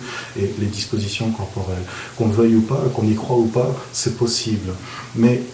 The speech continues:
<clears throat> on, on ne s'en sert pas pour manipuler les autres, c'est pas ça, c'est pas du tout ça la question. Mais lorsque vous êtes en relation avec quelqu'un et, euh, et que vous êtes malade, vous allez, je vous donne un exemple très simple, vous êtes malade,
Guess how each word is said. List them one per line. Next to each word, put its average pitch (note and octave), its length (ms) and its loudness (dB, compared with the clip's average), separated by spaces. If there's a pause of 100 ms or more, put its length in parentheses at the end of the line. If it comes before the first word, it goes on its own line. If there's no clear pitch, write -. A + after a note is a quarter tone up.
(120)
<clears throat> - 260 -4 (1300)
on, - 40 0 (420)
on B2+ 80 6
ne A2 60 2
s'en G#2+ 160 0
sert A2+ 200 2
pas B2+ 460 4 (800)
pour A#2 180 6
manipuler G#2 480 2
les G#2+ 160 0
autres, A#2+ 160 2
c'est - 160 -8
pas - 140 -6
ça, - 180 -6
c'est - 160 -10
pas G#2+ 80 -4
du G#2 80 -4
tout - 140 -10
ça A2+ 100 -4
la G#2+ 80 -2
question. G#2 300 -6 (400)
Mais G#2+ 80 -4
lorsque C3 220 2
vous C3 180 4
êtes C3 100 4
en A2 100 4
relation G#2+ 500 0
avec G2+ 220 0
quelqu'un B2+ 460 0 (340)
et, A2+ 300 2 (240)
euh, F#2+ 200 -4 (100)
et G2+ 60 -6
que C3+ 100 -2
vous A2+ 280 0
êtes A#2 140 0
malade, G#2 320 2 (200)
vous G#2 200 -2
allez, A2 260 2 (400)
je A#2 80 0
vous A#2+ 60 2
donne A2+ 160 2
un G#2 100 4
exemple G2 320 -2
très G2+ 120 -6
simple, F#2+ 240 -6
vous G#2 180 0
êtes A2+ 160 0
malade, F#2 300 -2